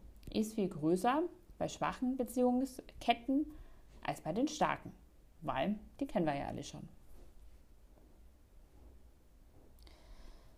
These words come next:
Ja, in jeder Wollwoche gibt's auch was, ähm, wo man ein bisschen mehr machen kann.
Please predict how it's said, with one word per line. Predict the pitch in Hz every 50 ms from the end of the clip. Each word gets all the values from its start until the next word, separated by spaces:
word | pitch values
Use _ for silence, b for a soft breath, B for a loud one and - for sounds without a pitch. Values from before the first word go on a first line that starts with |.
| b b - -
Ja, | 220 196 190
in | 135 127 175 185
jeder | 185 180 196 208 208 202 196 185 175 175 160 147
Wollwoche | 156 175 240 262 247 247 247 233 214
gibt's | 233 240 - 233
auch | 240 226 220 226
was, | 220 220 226 220 - - -
ähm, | - 196 196 196 196 190 190 190 - - - -
wo | 180 180 185
man | 190 185 180
ein |
bisschen | 185 190 185 180 170 165
mehr | 175 226 285
machen | 294 277 269 - 269 254
kann. | 247 254 262 247 247 247 269